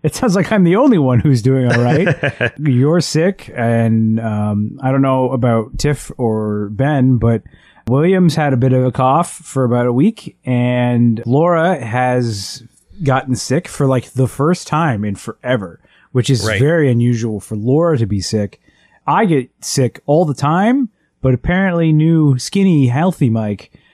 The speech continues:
Speaker 1: doesn't get sick at all.
Speaker 2: You're like Superman now.
Speaker 1: Yeah, n-, I, normally I get sick like clockwork every winter, like, two or three times, and I have been sick once,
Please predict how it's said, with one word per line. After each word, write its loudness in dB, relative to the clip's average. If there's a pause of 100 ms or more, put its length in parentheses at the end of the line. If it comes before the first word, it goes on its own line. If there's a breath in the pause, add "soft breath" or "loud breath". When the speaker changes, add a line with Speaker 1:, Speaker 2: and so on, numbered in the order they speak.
(120)
Speaker 1:
doesn't 2
get 2
sick -2
at 2
all. -4
Speaker 2:
You're -2
like -2
Superman -6
now. -14 (120)
Speaker 1:
Yeah, 2
n-, -6
I, 0
normally 4
I 0
get 0
sick -4
like 0
clockwork -2
every 0
winter, -2
like, -6 (160)
two 2
or 2
three 0
times, -4
and -4
I 0 (200)
have -2 (140)
been 0
sick -4 (560)
once, -10